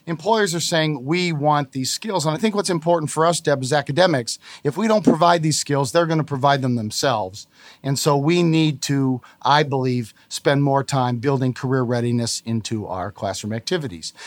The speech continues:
Now, to that end, what, what I have learned through trying to do this is you can't do it by lecturing. And the reason you can't do it by lecturing is because these career readiness competencies require higher levels of learning.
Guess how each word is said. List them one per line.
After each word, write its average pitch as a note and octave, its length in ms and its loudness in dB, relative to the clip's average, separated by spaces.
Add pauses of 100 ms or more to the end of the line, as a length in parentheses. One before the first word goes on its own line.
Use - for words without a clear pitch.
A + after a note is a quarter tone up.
(140)
Now, D#3+ 200 4
to A#3 200 2
that G#3 240 6
end, C3+ 400 4
what, D#3+ 340 0
what F3 200 2
I E3+ 160 4
have D#3 120 2
learned D3 440 0
through C3 160 -6
trying D3+ 340 2
to C3+ 60 -2
do E3 200 2
this B2+ 300 -4
is G#2+ 240 -8 (260)
you C#3 140 -6
can't F#3+ 640 0
do D#3 180 4
it D#3+ 160 2
by D3 160 6
lecturing. C3+ 680 -2 (280)
And D3 140 4
the D3 40 2
reason F#3 380 4
you F3+ 80 2
can't E3 280 2
do E3+ 100 2
it D#3+ 100 0
by D#3 140 6
lecturing D#3 500 2
is B2+ 100 -2
because C#3 680 0 (380)
these F3 200 0
career F3+ 320 4
readiness E3+ 440 2
competencies D#3+ 680 0
require D#3 520 4
higher C3 340 2
levels C3 460 -2
of D#3+ 120 0
learning. E3 500 0